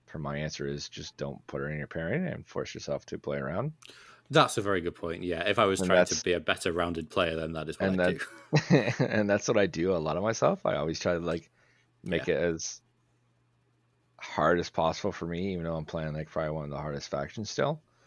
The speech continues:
Speaker 2: Mm-hmm, mm-hmm.
Speaker 1: Um, I feel like Madrak one answers most of Kograma's, um, answers.
Speaker 2: Mm-hmm.
Speaker 1: Um, but other than that,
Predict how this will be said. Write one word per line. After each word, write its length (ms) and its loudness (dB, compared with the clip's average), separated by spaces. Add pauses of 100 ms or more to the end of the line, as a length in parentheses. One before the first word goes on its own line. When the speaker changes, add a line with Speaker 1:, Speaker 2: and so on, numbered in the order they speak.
(360)
Speaker 2:
Mm-hmm, 160 -8 (200)
mm-hmm. 80 -4
Speaker 1:
Um, 640 4 (840)
I 100 0
feel 480 4
like 340 0 (260)
Madrak 380 -2
one 200 -4
answers 640 -6 (560)
most 280 -6
of 120 -8
Kograma's, 760 -2 (1040)
um, 440 -4 (840)
answers. 460 -2 (500)
Speaker 2:
Mm-hmm. 140 2 (1200)
Speaker 1:
Um, 600 4
but 100 4
other 180 8
than 100 4
that, 280 4